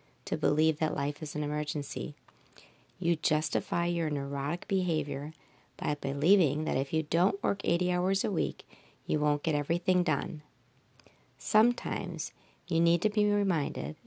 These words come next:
that when you die, your in basket will not be empty. Have you ever felt like you just couldn't get the house cleaned up the way you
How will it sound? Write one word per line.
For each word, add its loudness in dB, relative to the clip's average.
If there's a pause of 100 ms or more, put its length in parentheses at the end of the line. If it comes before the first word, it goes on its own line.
that -2
when 2
you 2
die, -4 (400)
your 2
in 4
basket -2 (120)
will -2
not -4 (100)
be -4
empty. -6 (960)
Have -2
you 4 (100)
ever 2
felt -2
like -4
you -2
just -2
couldn't 0
get -4
the -4
house -4
cleaned -4
up -4
the -2
way 0
you -2